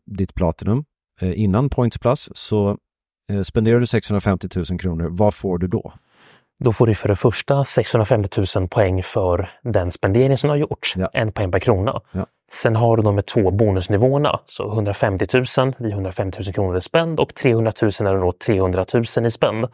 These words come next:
Speaker 1: Just det.
Speaker 2: Så att det blir då alltså totalt en komma en miljoner poäng.
Speaker 1: Då får du en komma en miljoner Amex-poäng att jämföra med hundratrettiotusen euro bonuspoäng.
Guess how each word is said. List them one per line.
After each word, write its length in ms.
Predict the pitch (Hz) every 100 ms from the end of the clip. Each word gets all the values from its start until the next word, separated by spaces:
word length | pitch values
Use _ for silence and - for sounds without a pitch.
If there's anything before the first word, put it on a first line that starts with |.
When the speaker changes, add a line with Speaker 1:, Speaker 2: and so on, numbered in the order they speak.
| -
Speaker 1:
Just 200 | 90 -
det. 120 | 73 _ _
Speaker 2:
Så 140 | -
att 80 | 113
det 60 | 110
blir 220 | 110 110
då 140 | 110
alltså 160 | 92 104
totalt 800 | 113 - 110 95 92 - - - -
en 180 | 110 101
komma 200 | - 101
en 100 | 90
miljoner 300 | 87 113 127
poäng. 300 | - 131 123 _ _ _ _
Speaker 1:
Då 80 | 120
får 140 | 143
du 80 | 135 -
en 280 | 131 127 120
komma 220 | 120 120
en 300 | 107 98 98
miljoner 580 | 95 95 87 90 98 95
Amex-poäng 800 | 85 82 - - - 107 120 120
att 180 | 104 -
jämföra 480 | 104 110 90 - 107
med 140 | 95
hundratrettiotusen 1000 | 95 90 92 - 85 - - 87 - 85
euro 120 | 85
bonuspoäng. 580 | 87 80 67 - 90